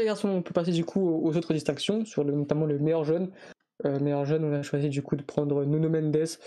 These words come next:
Pareil, on est, on en est grand, longuement revenu en début d'émission pour, euh, quand, quand, quand on l'a nominé sur le, pour l'équipe type. Donc, Nuno Mendes qui a été élu meilleur jeune.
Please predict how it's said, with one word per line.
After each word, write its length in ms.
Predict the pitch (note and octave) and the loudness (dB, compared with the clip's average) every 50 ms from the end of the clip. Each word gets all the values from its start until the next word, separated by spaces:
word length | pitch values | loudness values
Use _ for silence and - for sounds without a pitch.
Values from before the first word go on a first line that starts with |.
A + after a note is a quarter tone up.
| - - _ _ _ _ | -20 -20 _ _ _ _
Pareil, 220 | - D3 D3 D#3 D#3+ | 0 0 2 2 2
on 100 | D#3 D3+ | 2 2
est, 260 | D3 D3 D3 D3 D3 | 2 2 2 2 2
on 200 | D3 D3 D3 D3 | 2 2 0 0
en 140 | C#3+ D3 D3 | 0 2 0
est 100 | D3 C#3+ | 0 0
grand, 440 | C#3+ D3+ C#3+ D3 D3+ D3+ E3 F3+ - | 0 0 2 2 2 2 0 2 2
longuement 320 | G3 F#3+ F#3 F3 F#3 F#3 | 2 2 2 2 2 2
revenu 360 | E3+ E3+ F3 E3 E3+ F3+ F#3 | 2 2 2 2 2 2 2
en 60 | F3+ E3 | 2 0
début 180 | D#3+ D#3 D#3+ | 0 0 0
d'émission 340 | D3+ D#3+ D#3+ D3+ - F3 E3 | 0 0 0 0 0 -2 -2
pour, 240 | D#3+ - D3 C#3+ D3 | -2 -2 -2 0 0
euh, 200 | D3 C#3+ C#3+ C#3+ - - - - - - _ _ - | 0 0 -2 -4 -6 -12 -18 -20 -20 -20 _ _ -6
quand, 120 | - D3+ | -6 -4
quand, 440 | - D3+ D3 D3 C#3+ D3 - B2 B2 | -2 -2 -2 0 0 -2 -2 -4 -4
quand 160 | - - D3 | -2 -2 -2
on 120 | D3+ D3+ | 0 0
l'a 160 | D3 D3 D3 D3 | 0 0 0 0
nominé 380 | D3+ D#3 D#3 D#3 D#3 D#3 D#3+ | 0 0 0 0 0 0 0
sur 180 | D3+ - D3+ D3 | -2 -2 -2 0
le, 300 | D3+ D3 C#3+ C#3+ C#3+ C#3+ | 0 0 0 -2 -2 -2
pour 120 | - D3+ D3+ | -2 -2 -2
l'équipe 240 | D3 - D3+ C#3 | -2 -4 -6 -4
type. 240 | - - E3+ D#3+ - - - - - - _ _ _ - | -2 -2 -2 -2 -4 -8 -16 -18 -20 -20 _ _ _ -4
Donc, 140 | D#3 D3 | -2 -2
Nuno 220 | D#3 D3 D3 D3+ D3 | 0 0 0 0 0
Mendes 240 | D3+ D3 D3 D#3 D#3+ | 0 0 0 0 -2
qui 160 | - - D3 | 0 0 -2
a 40 | C#3+ | 0
été 140 | C#3+ - | 0 0
élu 120 | D#3 D3 D3 | 0 2 2
meilleur 320 | D3 D#3 E3 F3 D#3+ D#3+ D3 | 2 2 2 2 0 0 0
jeune. 300 | D3 D#3+ E3 F3 F3+ | 0 0 0 0 -2